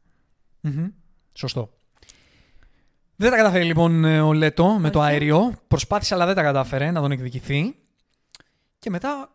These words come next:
Speaker 1: βλέπουμε ότι πώς καταφέρνουν, καταφέρνει ο Πολ
Speaker 2: Με την Τζέσικα.
Speaker 1: με την, πάλι όχι πλήρως σωστή χρήση της φωνής, αλλά κατάφερε όμως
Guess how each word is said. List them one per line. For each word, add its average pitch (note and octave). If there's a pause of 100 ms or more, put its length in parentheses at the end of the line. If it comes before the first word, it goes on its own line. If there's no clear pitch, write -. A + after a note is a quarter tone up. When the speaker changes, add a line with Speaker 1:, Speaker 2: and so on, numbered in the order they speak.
Speaker 1:
βλέπουμε G3+
ότι F#3+
πώς - (260)
καταφέρνουν, A#2+ (500)
καταφέρνει C3 (120)
ο B2+
Πολ A#2+ (280)
Speaker 2:
Με A#3+
την G#3+
Τζέσικα. G3+
Speaker 1:
με E3+
την, D#3+ (180)
πάλι F#3+
όχι G3 (220)
πλήρως C#3 (800)
σωστή -
χρήση C3+
της -
φωνής, B2+ (320)
αλλά F3+
κατάφερε G3+
όμως D3